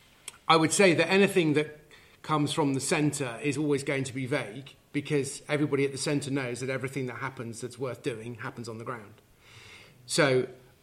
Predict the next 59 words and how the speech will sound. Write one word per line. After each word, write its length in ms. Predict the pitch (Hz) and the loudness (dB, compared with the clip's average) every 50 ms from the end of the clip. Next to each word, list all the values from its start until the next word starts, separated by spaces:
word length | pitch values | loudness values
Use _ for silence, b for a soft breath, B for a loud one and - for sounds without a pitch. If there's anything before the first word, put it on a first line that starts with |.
| _ _ _ _ _ _ - - - | _ _ _ _ _ _ -18 -2 4
when 200 | 156 180 170 170 | 6 6 6 6
the 80 | 160 | 4
centre 380 | - - 208 196 196 196 180 165 | 6 6 6 6 6 4 2 0
is 100 | 147 - | 0 2
working 460 | 151 170 156 147 - 151 139 139 143 | 2 2 2 2 2 0 0 2 2
well, 340 | 156 156 135 110 104 107 127 - | 4 2 2 0 -2 -8 -8 -6
and 120 | 156 156 | -2 2
there 80 | 151 147 | 2 4
are 60 | 151 | 4
lots 240 | 160 165 160 - 147 | 4 2 0 -4 -8
of 100 | 131 - | -2 -2
good 180 | 156 143 - | -2 -2 0
people 280 | - 147 143 139 135 131 | 0 -2 -2 0 0 0
I 60 | 131 | 0
know, 180 | 135 143 127 117 | 0 0 0 0
lots 240 | 127 147 147 - | 0 0 0 0
of 60 | 151 147 | -2 -2
actually 200 | 139 139 143 131 | -2 -4 -6 -2
good 220 | 117 147 139 131 | 0 0 0 0
evangelicals 760 | 143 160 151 139 139 135 135 160 156 170 - - 107 113 - | -2 -4 -4 -2 -2 -2 0 0 -2 -2 -4 -6 -10 -12 -12
I 60 | 113 113 | -12 -12
know 160 | 120 117 117 | -10 -10 -8
well 420 | 113 117 131 117 104 101 117 120 - - | -6 -6 -6 -8 -8 -12 -14 -14 -14 -14
at 120 | 120 - | -14 -12
the 60 | - | -10
centre, 520 | 110 - 135 135 143 143 - 113 104 110 113 B B B B B B B B B | -8 -6 -6 -6 -8 -8 -10 -12 -12 -16 -18 B B B B B B B B B
who 160 | - 156 151 | 2 4 4
are 60 | 151 135 | 4 4
essentially 500 | 143 143 - 185 175 175 - - 143 131 | 2 2 2 2 2 2 0 -2 -4 -2
trying 280 | 139 156 147 143 143 | 0 0 0 0 0
to 140 | 135 147 139 | 0 0 0
enable 320 | 139 139 147 147 147 135 | 2 2 4 2 2 2
and 100 | 135 123 - | 0 -2 -4
facilitate 560 | 135 131 - 147 135 135 135 139 120 123 - | -4 -4 -2 -4 -4 -4 -6 -8 -8 -8 -10
stuff 380 | - - 139 117 110 - - - | -10 -8 -8 -10 -10 -12 -14 -12
so 280 | - - - 147 131 131 | -10 -6 -4 -4 -4 -2
that 360 | 123 131 127 - - - b b b b b b - | -4 -4 -6 -6 -8 -14 b b b b b b -6
it's, 140 | 147 143 - | -4 -4 -4
and 200 | - 175 160 170 | -2 -2 0 0
it's 140 | 175 165 | 0 2
stuff 220 | - - 226 190 - | 6 6 6 8 6
that 100 | 185 - | 4 2
isn't 220 | 190 147 160 156 | 2 2 2 0
particularly 340 | - - 185 175 - 143 147 | 0 2 2 2 4 2 2
noticed. 540 | 151 156 156 151 151 - 120 123 120 - - | 4 4 2 2 0 -4 -6 -8 -8 -10 -8
It 40 | 127 | -8
just 180 | 147 147 - | -8 -4 -2
means 200 | 151 151 143 131 | 0 0 0 -2
that 80 | 139 135 | -4 -6
suddenly 340 | - - 151 135 135 131 123 | -4 -4 -4 -2 -2 -4 -4
certain 320 | - - 165 147 139 139 | -4 -4 -4 -2 -4 -4
things 260 | 139 - 143 131 127 | -4 -4 -4 -4 -4
start 220 | - - 135 117 117 | -6 -8 -8 -8 -8
happening 440 | 135 127 - - 123 117 113 120 | -10 -10 -10 -12 -14 -14 -12 -12
and 180 | 120 123 123 131 | -10 -10 -6 -2
you 100 | 156 151 | 0 2
hadn't 180 | 151 151 147 156 | 2 4 4 4
even 160 | 151 147 147 | 4 2 4
thought 320 | 147 - 196 180 156 156 | 6 6 6 6 6 2